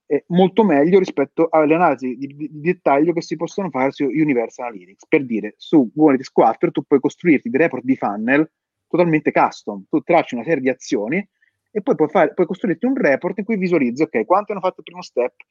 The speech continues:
quanti hanno fatto il secondo e quanti hanno abbandonato il primo e il secondo, e così via, che è utilissimo. Immagina tu che c'hai una serie di azioni per qualsiasi business, le vai a tracciare, ti costruisci un report di funnel direttamente in uno strumento di analytics. Cioè,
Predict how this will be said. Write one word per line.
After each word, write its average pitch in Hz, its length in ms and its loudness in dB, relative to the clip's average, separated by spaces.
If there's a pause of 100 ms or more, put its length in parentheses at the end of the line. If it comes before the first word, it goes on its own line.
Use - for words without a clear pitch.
(140)
quanti 151 220 -2
hanno 160 100 -4
fatto 170 160 0
il 165 80 -10
secondo 190 400 2
e - 60 -2
quanti 180 260 2
hanno 170 80 0
abbandonato 160 440 2
il 160 80 4
primo 165 200 2
e - 20 -4
il 156 60 -8
secondo, 127 460 -4
e - 120 -12
così 147 200 2
via, 131 380 2 (380)
che 240 80 2
è - 20 8
utilissimo. 156 640 2 (100)
Immagina 156 340 -2
tu 143 260 2
che 131 200 0
c'hai - 160 0
una 143 80 -2
serie 165 180 0
di 151 60 2
azioni 196 480 0
per 127 100 -8
qualsiasi 175 380 -4
business, 123 540 -4
le 139 100 0
vai 185 80 2
a 175 60 0
tracciare, 143 600 0 (420)
ti 247 100 -8
costruisci 240 400 -2
un 220 80 0
report 160 280 0
di 214 100 -4
funnel 170 340 -4
direttamente 170 580 -2
in 151 60 -4
uno 143 80 -6
strumento 127 360 -2
di 120 60 -2
analytics. 127 420 -6
Cioè, - 120 -14